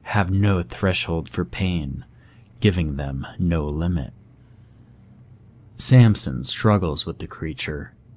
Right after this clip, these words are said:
He was trying to knock her down so he could give her head one big stomp, but she continuously snarls at him and tries to bite him. Samson was losing hope. He couldn't stop her, and unlike the diseased,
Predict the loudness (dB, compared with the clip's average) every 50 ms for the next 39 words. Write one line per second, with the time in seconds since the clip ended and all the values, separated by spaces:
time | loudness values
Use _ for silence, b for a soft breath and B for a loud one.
0 | -20 -20 -20 -20 B B B B B 6 6 8 8 6 6 8 8 8 6 6
1 | 4 6 6 6 6 4 2 0 -2 0 2 4 4 4 4 2 0 -4 -10 -14
2 | B B B B 2 4 6 6 6 4 4 0 2 4 2 2 4 2 0 0
3 | 0 0 0 0 0 0 -2 -4 -4 -2 0 2 2 0 -2 -4 -4 -6 -8 -6
4 | -6 -4 -4 -2 -2 -2 -2 -2 -4 -6 -10 -14 -18 -20 -20 -20 -20 -20 B B
5 | B B B B 2 4 4 4 2 2 0 -6 -6 -6 -6 -4 2 4 4 6
6 | 4 4 2 -2 -4 -4 -4 -4 -4 -4 -4 -2 0 0 0 0 -2 -2 -4 -4
7 | -6 -6 -6 -8 -8 -10 -10 -10 -10 -12 B B B B B B 0 0 2 2
8 | 2 2 2 0 -2 -4 -6 -4 -2 0 0 0 -2 -4 -8 -10 -12 -12 -14 -14
9 | -16 -20 -20 -20 -20 -20 -20 -16 -6 0 2 4 4 4 2 0 -2 -4 -2 -2
10 | -2 -2 -2 0 0 -2 0 0 -2 -4 -4 -2 -2 -2 -2 -2 -4 -10 -20 -20
11 | -20 -20 -20 -20 -20 -20 -20 -20 -12 -6 -6 -6 -4 -2 -4 -4 -4 -4 -4 -4
12 | -4 -6 -8 -8 -10 -10 -8 -8 -6 -6 -8 -10 -14 B B B B B B B
13 | 4 4 6 8 8 10 10 10 10 8 6 4 2 0 -2 -2 -2 0 0 -2
14 | 0 0 2 2 2 0 -2 -4 -8 -10 -12 -12 -14 -14